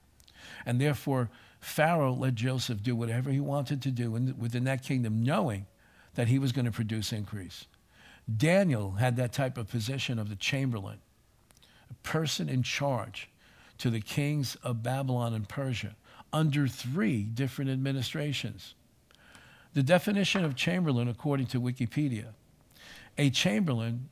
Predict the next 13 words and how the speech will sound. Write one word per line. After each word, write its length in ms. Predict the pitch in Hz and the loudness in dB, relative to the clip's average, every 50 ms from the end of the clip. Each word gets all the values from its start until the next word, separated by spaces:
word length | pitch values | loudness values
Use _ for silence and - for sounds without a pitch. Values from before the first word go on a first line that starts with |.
| - - | -10 -2
is, 300 | 127 127 120 110 - - | 2 2 2 2 0 0
is 180 | - 127 120 104 | 2 2 2 4
a 60 | 120 | 4
middle, 400 | 117 120 127 135 143 147 143 - - | 4 6 4 4 4 2 0 0 2
medieval 540 | 127 135 131 131 143 160 139 143 131 123 | 2 2 4 4 4 4 4 4 2 4
Latin 340 | 123 131 143 143 - 135 131 | 4 4 4 2 2 -2 -2
term, 460 | 127 - - 139 131 120 117 110 104 - - _ _ _ _ _ | -2 -2 -2 -2 -2 -2 -2 -6 -8 -12 -16 _ _ _ _ _
comes 260 | - 165 175 185 143 | 2 4 4 4 4
from 220 | - 165 135 131 | 4 4 4 4
a 60 | 127 123 | 4 4
medieval 460 | 123 127 127 127 127 131 120 120 113 | 4 2 2 2 2 2 0 0 -2
Latin 260 | 113 117 - 113 110 | -4 -4 -4 -6 -6
term, 340 | - - 113 107 107 104 | -4 -2 -2 -2 -2 -4